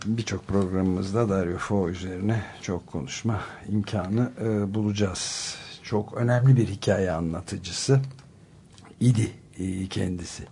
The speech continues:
Bir ikinci önemli haberde, e, e, Nobel Edebiyat Ödülünü, e, Bob Dylan'ın kazanmış olmasıydı. Bu da son derece,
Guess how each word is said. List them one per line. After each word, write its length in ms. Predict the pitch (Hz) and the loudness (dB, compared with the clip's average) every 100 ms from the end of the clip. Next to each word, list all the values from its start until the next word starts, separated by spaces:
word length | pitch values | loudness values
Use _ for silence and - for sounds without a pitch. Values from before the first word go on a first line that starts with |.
| - - - - - - | -20 -20 -18 -18 -14 4
Bir 200 | 123 135 | 6 6
ikinci 800 | 110 - 120 120 117 127 135 104 | 4 2 4 6 6 6 6 4
önemli 880 | 110 110 107 104 104 101 92 85 85 90 | 4 4 6 8 6 6 2 -2 -4 -6
haberde, 640 | 87 98 104 98 98 135 135 - - | -6 0 0 0 2 4 4 0 -8
e, 100 | 92 | -10
e, 1160 | 92 85 - - - - 170 156 95 95 98 | -10 -12 -18 -20 -20 -20 -18 -12 -8 -6 -2
Nobel 360 | 104 110 107 98 87 87 - - | 0 4 4 4 2 -4 -10 -6
Edebiyat 560 | 110 110 110 117 107 - | 0 2 6 6 6 0
Ödülünü, 520 | 107 107 95 110 139 135 - - - - - - - - - - - - - - 170 | -2 0 4 8 8 4 -6 -20 -20 -20 -20 -20 -20 -20 -20 -20 -20 -20 -20 -20 -16
e, 60 | 135 135 50 - - - - - - - - - 117 | -12 -10 -10 -12 -14 -16 -20 -20 -20 -20 -20 -8 4
Bob 280 | 123 117 | 8 8
Dylan'ın 380 | 120 135 117 107 - - - - - - - - | 10 12 10 6 -2 -14 -18 -20 -20 -20 -20 -12
kazanmış 640 | - 98 98 98 98 95 90 | -6 -2 0 2 2 0 0
olmasıydı. 640 | 95 95 95 - 87 78 98 | 0 -2 -4 -2 -4 -4 -2
Bu 100 | 107 | -2
da 100 | 98 | 0
son 320 | 98 92 82 | 0 0 0
derece, 460 | 90 98 104 110 | -2 -2 2 2